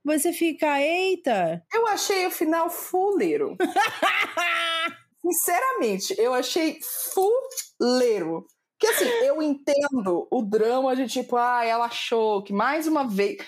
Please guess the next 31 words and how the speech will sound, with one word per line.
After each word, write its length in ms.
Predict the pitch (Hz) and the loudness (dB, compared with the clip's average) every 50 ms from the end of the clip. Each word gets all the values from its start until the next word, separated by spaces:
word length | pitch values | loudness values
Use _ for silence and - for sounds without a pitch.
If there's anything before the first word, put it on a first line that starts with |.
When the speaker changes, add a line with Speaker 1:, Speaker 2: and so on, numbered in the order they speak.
| - - _ - | -18 -20 _ -4
Speaker 2:
mais 640 | 170 180 196 208 202 214 240 247 277 247 214 - | 0 2 2 4 4 2 2 2 0 0 0 0
uma 240 | 269 269 277 262 262 | 2 2 2 2 0
vez, 840 | 262 254 - - 226 202 196 196 190 202 220 226 - - - - - - - - - - _ | -2 -4 -2 0 2 2 4 2 2 2 0 0 -2 -2 -2 -4 -6 -12 -18 -20 -20 -20 _
uma 160 | - 208 226 226 | 0 0 0 0
criança 480 | - - 285 247 214 202 220 220 226 | 2 2 2 2 4 2 2 0 0
que 60 | 233 | -2
essa 160 | 294 - - 254 | -2 -2 0 0
mulher 300 | 220 233 226 226 226 226 | 0 0 0 0 0 0
teve 280 | 226 208 214 220 220 | 0 0 0 0 -2
morreu." 840 | 208 220 220 214 202 - - 185 190 196 202 208 208 202 190 190 196 196 - - - - - | -2 -2 -2 -2 -2 -2 0 0 2 2 2 2 2 2 0 -2 -2 -4 -6 -8 -8 -6 -2
Speaker 1:
A 80 | 226 | 0
Speaker 2:
E 40 | 226 | 2
a 60 | 233 240 | 2 2
Speaker 1:
hora 80 | 294 427 | 2 2
que 120 | 415 - | 2 2
a 20 | - - | 2 2
Speaker 2:
porra 80 | 240 214 | 2 0
do 160 | 196 - 320 | 0 0 2
Speaker 1:
segunda 260 | 349 349 339 359 - | 0 0 0 0 -2
criança 460 | 370 - 339 311 285 285 285 - 302 | -2 -2 0 0 0 0 -2 -2 0
morreu, 400 | 277 269 262 269 247 233 233 240 | 0 0 0 0 0 0 0 -2
eu 60 | 240 233 | -2 -4
fiquei, 320 | - 262 247 - 233 226 | -4 -6 -4 -2 -2 -2
"Puta, 340 | 226 - 240 247 240 - 220 | -2 -2 -4 -4 -2 -4 -4
coitada, 400 | - 254 269 254 285 311 339 320 | -2 0 0 2 2 2 2 2
Speaker 2:
Mano, 140 | 262 202 175 | 2 0 0
Speaker 1:
mano." 180 | 175 170 170 | 0 0 0
Speaker 2:
peraí 180 | 170 - 247 254 | 0 0 0 0
que 60 | 277 | 0
eu 40 | 254 | -2
até, 180 | 240 - 269 - | 0 0 -2 -2